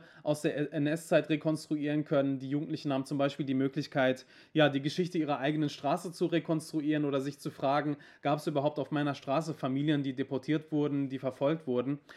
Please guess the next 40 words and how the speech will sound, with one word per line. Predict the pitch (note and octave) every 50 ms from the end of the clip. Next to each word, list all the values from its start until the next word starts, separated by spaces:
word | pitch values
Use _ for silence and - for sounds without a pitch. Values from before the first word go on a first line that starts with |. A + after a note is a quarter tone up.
| - - -
Und | - C#3 C#3 -
erst | C3 C#3 C#3+ - - -
dann, | D3 D3+ E3+ F#3 F#3+ F#3+ E3+ -
ähm, | - D3+ D3 D3 D3 D3 D3 C#3+ C3+ - -
ähm, | - D3+ C#3+ C#3+ C#3 C3+ C3+ C3 C3
geschieht | D3 C#3+ - E3+ E3+ E3+
eben | - - D#3 D3+ D3+
diese | C#3 C#3+ C3+ D3 C3+
Gedenkstättenfahrt. | C3+ C3 C3 C3 F3 F3+ - - F#3+ F#3 F#3 F3+ E3+ - F3 E3 E3 E3 - - - - - - - - -
Und | - D3 D3
im | C#3+ D3 D3
Anschluss | C3+ C#3 D3 F#3+ F3+ - A3 G3+ F#3 F3
an | D#3+ D#3+ D#3+
diese | D#3 D#3+ D3+ D#3+ D3
Gedenkstättenfahrt, | D3 C#3 C#3+ C#3 D3+ D3 - - D3 - D3 C#3 - D3+ C#3 C#3 C#3 C3+ - - - -
ähm, | B2+ C3 C3 C3 C3+
findet | C3 - - D3 D3 C#3+ C3+ -
dann | C#3+ C3+ C3 C3+ C3+
ein | - - C3 C3 C3+
ganz | C3+ C#3 C#3+ -
intensives | D#3 D#3 - D3 C#3+ C#3 C3+ C#3+ C3+ C3 C3+ -
Theaterprojekt | - D3 C3 A#2 B2+ F3 E3+ - F3+ - - F3 E3 E3+ E3 -
statt. | - - D#3+ D3+ -
Das | D#3 C#3+ -
sieht | E3+ D#3 -
dann | D#3 C#3+ C3+
so | C3 D3+ D3+
aus, | B2+ C3+ C#3 C#3+ C#3 - - - - - - - -
dass | - D3+ C3+ C#3
ich | D3 C3
mit | D#3+ D3+ D3+
ihnen | D#3+ D3+ D3
gemeinsam | D3 D3 C#3 C#3 C3+ C#3+ D3+ D#3 D#3 D3+
ungefähr | D3 D3 D3 C#3+ - - - G#2+
ein | B2 C3+ D3 D#3
Jahr | D3 C#3 D3 D#3
lang | D#3 D3+ D3+ D3 D3 C#3+ - _ _ _ _ _ _ _ _ _ _ _ _ _ _ - -
ein | - C3 C#3 D3 C#3+
Theaterstück | - D#3 C3 B2 D3+ F#3+ G#3 F#3 E3+ - F3+ D#3 D#3
entwickle | D#3 D3+ - D3+ C#3+ - D#3+ D3+ C#3+